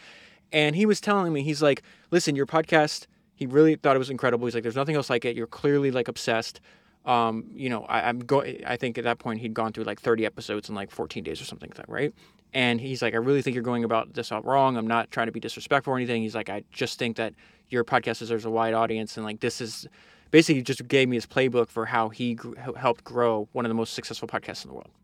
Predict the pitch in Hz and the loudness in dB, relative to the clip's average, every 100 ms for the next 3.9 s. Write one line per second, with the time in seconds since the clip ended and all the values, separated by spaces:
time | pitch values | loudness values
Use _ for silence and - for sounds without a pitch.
0 | _ 151 147 143 151 - 156 - 156 139 | _ -2 0 2 2 2 0 2 2 2
1 | 113 117 - - - _ 143 123 - 156 | -2 -6 -12 -20 -20 _ -6 -6 -4 -2
2 | 143 117 113 - 131 120 117 120 123 117 | 0 -2 -4 0 0 0 0 0 2 0
3 | 107 120 110 - - - - - | 0 -2 -4 -4 -6 -6 -14 -16